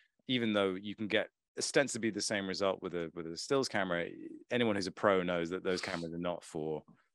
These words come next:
kind of professional use. So this, I, I was blogging during that time, and that was the first time I started making content for a kind of, I guess you call them a, a feverish,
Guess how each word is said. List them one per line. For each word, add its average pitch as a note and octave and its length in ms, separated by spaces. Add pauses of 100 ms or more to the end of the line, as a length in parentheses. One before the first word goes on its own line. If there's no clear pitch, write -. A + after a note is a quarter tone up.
(140)
kind D#2+ 220
of D#2 100
professional F2+ 500
use. E2 320 (300)
So F#2 380 (680)
this, B2+ 320 (760)
I, C#3 180
I C3 80
was C3+ 140
blogging A2+ 380
during F#2+ 180
that F#2+ 160
time, F#2 260
and F#2 160
that F#2 80
was G2 100
the G2+ 80
first - 400
time G#2 160
I F#2+ 80
started F#2 240
making F#2 300
content G2 420
for E2 340 (640)
a F2+ 540 (840)
kind G#2+ 340
of, F2+ 220 (220)
I - 60
guess A#2+ 240
you G#2 60
call G2 160
them F#2 200
a, E2 120 (100)
a - 60
feverish, G#2+ 760